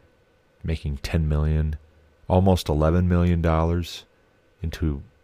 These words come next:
almost eleven million dollars more. That's enough. I'll just sit here and glare at him indefinitely.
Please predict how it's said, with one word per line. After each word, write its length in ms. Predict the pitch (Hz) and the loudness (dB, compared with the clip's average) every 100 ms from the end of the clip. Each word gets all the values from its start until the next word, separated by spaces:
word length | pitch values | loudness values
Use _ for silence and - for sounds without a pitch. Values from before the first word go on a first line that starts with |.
| - | -6
almost 420 | 87 87 87 - | -2 0 -2 0
eleven 320 | 82 80 82 | 2 2 2
million 300 | 80 82 82 | 0 0 0
dollars 340 | 78 78 78 76 | 0 -2 -4 -4
more. 400 | 73 76 80 80 _ _ _ _ _ _ - | -4 -4 -6 -8 _ _ _ _ _ _ -4
That's 220 | 90 - | -4 -4
enough. 560 | 67 73 - - - _ _ _ _ _ _ _ _ | -8 -8 -14 -20 -20 _ _ _ _ _ _ _ _
I'll 80 | 92 | -2
just 180 | 80 - | -2 -4
sit 140 | - | -6
here 300 | - 71 71 - _ _ _ _ _ _ | -4 -4 -4 -10 _ _ _ _ _ _
and 180 | 80 76 - | -8 -8 -4
glare 360 | 69 67 67 | -2 -2 -2
at 160 | 65 65 | -2 -4
him 200 | 65 65 _ _ _ - _ _ _ _ _ - | -4 -8 _ _ _ -20 _ _ _ _ _ -6
indefinitely. 880 | 78 69 65 - 67 - 67 65 | -4 -2 -4 -4 -8 -6 -8 -8